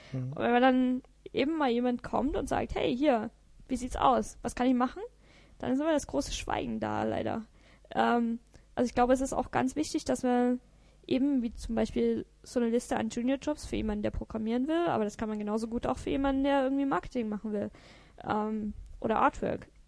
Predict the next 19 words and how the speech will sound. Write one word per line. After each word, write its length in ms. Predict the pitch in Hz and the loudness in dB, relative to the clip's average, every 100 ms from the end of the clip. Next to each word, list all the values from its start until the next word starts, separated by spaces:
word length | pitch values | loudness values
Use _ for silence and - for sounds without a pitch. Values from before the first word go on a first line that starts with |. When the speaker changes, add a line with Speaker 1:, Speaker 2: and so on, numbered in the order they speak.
| - | -12
Speaker 2:
Ähm, 380 | - - 202 208 | -4 -2 -2 -4
kann 200 | - 208 | -6 -6
ein 60 | 214 | -6
Junior-Job 420 | 226 240 226 240 | 0 0 2 -2
sein, 300 | - 240 226 | 0 0 0
„Hey, 220 | 233 311 285 | 2 2 2
wir 80 | 208 | 0
brauchen 320 | 214 214 240 | -2 -2 -2
irgendwie 300 | 226 233 240 | -2 0 0
einen, 380 | 240 240 240 247 | 0 0 -2 -4
einen 180 | 233 226 | -6 -4
kleinen 600 | - 220 226 226 233 226 | 0 0 2 -2 -4 -2
Button 540 | 262 302 - 202 208 | -2 -2 -4 -6 -6
für 540 | - 226 214 214 214 220 - - - | -4 0 2 2 0 -4 -10 -14 -6
eine 80 | 240 | -6
Kampagne.“ 640 | - 220 262 254 208 196 - _ _ - | -4 -4 -2 0 -2 -6 -8 _ _ -6
Oder 500 | 220 214 208 208 208 | -2 0 0 0 0
wir 120 | 220 | -2
brauchen, 720 | 214 - 202 208 - 226 220 | -2 -2 0 0 -4 -6 -6